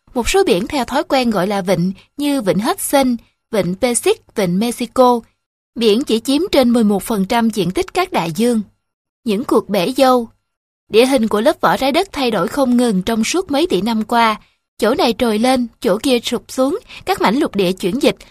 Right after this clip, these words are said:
lúc thì tách ra khỏi nhau, lúc lại sáp nhập vào hoặc đứng độc lập một cách tương đối. Các khối dung nham dưới lớp vỏ đã đông cứng của hành tinh cũng không chịu nằm yên, liên tục cựa quậy, tìm những chỗ sung yếu để phá bung ra và phun trào thành núi lửa.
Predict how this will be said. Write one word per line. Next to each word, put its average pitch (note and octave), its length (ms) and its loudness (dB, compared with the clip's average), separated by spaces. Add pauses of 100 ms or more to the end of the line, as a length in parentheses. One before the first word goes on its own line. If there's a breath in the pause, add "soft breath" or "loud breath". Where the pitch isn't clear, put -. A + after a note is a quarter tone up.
(140 loud breath)
lúc F#4 240 2
thì G#3 140 -4
tách - 200 -4
ra A#3+ 180 0
khỏi F3 220 -4
nhau, B3+ 320 0 (180 loud breath)
lúc G#4+ 180 2
lại A3 180 4
sáp F4 280 -2
nhập D4+ 220 -2
vào G3+ 360 2
hoặc A3 220 -8
đứng C#4+ 160 -2
độc D#4 160 -2
lập G#3 200 -2
một G3+ 180 -6
cách - 180 -4
tương B3 220 0
đối. A3+ 280 0 (360 loud breath)
Các F#4+ 140 -4
khối D#4 220 2
dung C#4+ 220 4
nham C4 220 0
dưới C4+ 160 0
lớp F4+ 180 2
vỏ F#3+ 240 2
đã A#3+ 140 0
đông A3+ 220 0
cứng C4 180 -6
của B3+ 120 -2
hành C4 180 -2
tinh A#3+ 260 -2
cũng G#3 180 -2
không C#4+ 240 -4
chịu F#3+ 180 -2
nằm G#3+ 200 -2
yên, A#3+ 280 -2 (320 loud breath)
liên D#4+ 140 0
tục G#3 260 -2
cựa F#3 180 0
quậy, F#3 380 0 (220 loud breath)
tìm B3 200 2
những G#3+ 160 0
chỗ F#3+ 240 2
sung C4 220 -2
yếu C#4 200 0
để F#3+ 140 0
phá B3 280 -2
bung B3+ 220 0
ra B3 300 2 (240 loud breath)
và A#3 180 6
phun A#3 220 -2
trào G#3+ 240 -2
thành G3 260 -2
núi A3+ 180 0
lửa. A3 300 0